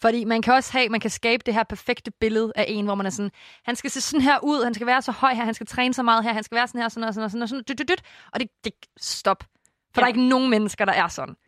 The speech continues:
Speaker 1: Du
Speaker 2: Nej.
Speaker 1: kan ikke få alt, du gerne vil have. Du må fandme tage det sure med det søde.
Speaker 2: <laughs>
Speaker 1: Sådan er det.
Speaker 2: Man skal elske på trods.
Speaker 1: Ja, man skal
Speaker 2: <laughs>
Speaker 1: elske på trods af, og ikke på grund af.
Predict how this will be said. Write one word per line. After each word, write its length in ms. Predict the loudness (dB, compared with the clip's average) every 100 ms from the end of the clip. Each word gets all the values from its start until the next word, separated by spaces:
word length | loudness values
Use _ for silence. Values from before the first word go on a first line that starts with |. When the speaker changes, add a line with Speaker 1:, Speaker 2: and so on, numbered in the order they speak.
| _
Speaker 1:
Du 40 | 2
Speaker 2:
Nej. 100 | 4
Speaker 1:
kan 80 | 4
ikke 100 | 4
få 220 | 4 4 2
alt, 240 | 0 0 -4
du 60 | -2
gerne 160 | 0
vil 60 | 0
have. 120 | -2
Du 60 | 0
må 100 | 2
fandme 240 | 2 0
tage 160 | 0 -4
det 120 | -2
sure 240 | 0 2
med 120 | 2
det 100 | -2
søde. 280 | -2 0 4 4 4 0
Speaker 2:
<laughs> 200 | 2 4
Speaker 1:
Sådan 180 | 6
er 60 | 6
det. 260 | 4 2 2 -2
Speaker 2:
Man 120 | -2
skal 180 | 0 -2
elske 280 | 0 -2 -2
på 100 | 0 -2
trods. 460 | -2 -8 -8 -10 -14 _ 4
Speaker 1:
Ja, 120 | 6 6 6
man 100 | 6
skal 160 | 6 6
Speaker 2:
<laughs> 80 | 6 4
Speaker 1:
elske 240 | 2 -2 0
på 160 | 0
trods 520 | 0 0 4 4 2 0
af, 180 | 0 2
og 80 | 0
ikke 200 | 0 -4 -6
på 80 |
grund 280 | -2 2 2 0
af. 180 | -2 -2